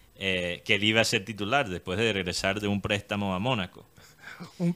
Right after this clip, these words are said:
Speaker 1: Entonces el Camacho le dice a Morientes, "Tú conmigo vas a ser titular. Mi ataque va a ser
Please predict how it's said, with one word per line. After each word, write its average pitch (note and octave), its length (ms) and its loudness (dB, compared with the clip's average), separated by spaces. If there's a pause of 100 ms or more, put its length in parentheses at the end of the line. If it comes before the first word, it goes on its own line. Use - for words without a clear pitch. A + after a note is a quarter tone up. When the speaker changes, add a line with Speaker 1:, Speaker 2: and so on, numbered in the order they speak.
Speaker 1:
Entonces G#2+ 500 0
el A#2 240 6
Camacho G#2+ 440 2
le B2+ 140 4
dice B2 520 2 (380)
a G#2 200 4
Morientes, A2 600 4 (1040)
"Tú F#3+ 320 8
conmigo E3+ 560 6
vas A2+ 180 6
a C#3 80 6
ser B2 200 2
titular. F#2 560 -6
Mi F2+ 140 0
ataque D#3+ 540 4
va B2+ 120 6
a B2 60 4
ser F#2 380 2